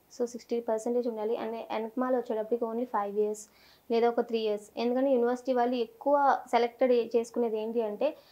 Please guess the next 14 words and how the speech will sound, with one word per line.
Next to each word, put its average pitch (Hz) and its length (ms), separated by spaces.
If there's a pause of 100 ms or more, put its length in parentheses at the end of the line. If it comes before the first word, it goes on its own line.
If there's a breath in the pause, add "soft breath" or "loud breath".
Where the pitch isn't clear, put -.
(340 soft breath)
ఆ, 240 200
రిలేటెడ్‌గా, 294 880 (220)
ఆ, 226 580
ఇయర్ 262 240
కో-, 240 220
పాస్ 226 360
అయిన 226 160
వాళ్ళకి 202 460
లేదా 220 200
పాస్డ్ 220 420
అవుట్ 226 160
అయిన 214 200
టూ 247 260
ఇయర్స్ 233 420